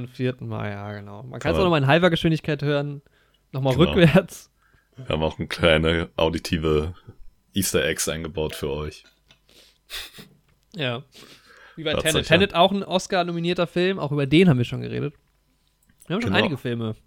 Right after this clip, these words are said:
Speaker 2: äh, von den Oscars eigentlich reviewed, ne? Mank haben wir noch.
Speaker 1: Mank war mit dabei, Trial of the Chicago Seven.
Speaker 2: Stimmt. News of the World.
Speaker 1: Ja,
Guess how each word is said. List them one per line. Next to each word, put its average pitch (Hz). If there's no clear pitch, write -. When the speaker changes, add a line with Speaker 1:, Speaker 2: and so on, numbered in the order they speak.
Speaker 2:
äh, 117
von 113
den 110
Oscars -
eigentlich 110
reviewed, 123
ne? 127
Mank 135
haben 170
wir 170
noch. 175
Speaker 1:
Mank 95
war 107
mit 92
dabei, 87
Trial 82
of -
the 76
Chicago 80
Seven. 92
Speaker 2:
Stimmt. 120
News 139
of 120
the 117
World. 127
Speaker 1:
Ja, 98